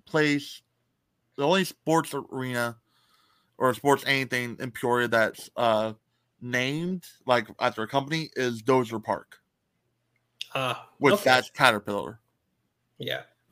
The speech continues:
Speaker 1: But
Speaker 2: Oh.
Speaker 1: at least that one's not even, like, Caterpillar Stadium. It's, like, Dozier Park. Like, it's not
Speaker 2: Yeah.
Speaker 1: It's,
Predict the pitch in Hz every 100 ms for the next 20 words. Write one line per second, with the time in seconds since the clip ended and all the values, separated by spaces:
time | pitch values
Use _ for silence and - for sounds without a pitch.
0 | - 170 196 160 202 220 277 214 220 202
1 | 190 175 147 165 165 156 143 135 - 156
2 | 156 151 131 123 117 - 120 120 123 131
3 | 120 - 110 143 143 123 110 110 113 98
4 | 98 110 117 113 127 117 - - _ _
5 | _ _ _ _ _ _ _ _ - 127
6 | 120 120 _ _ - 143 -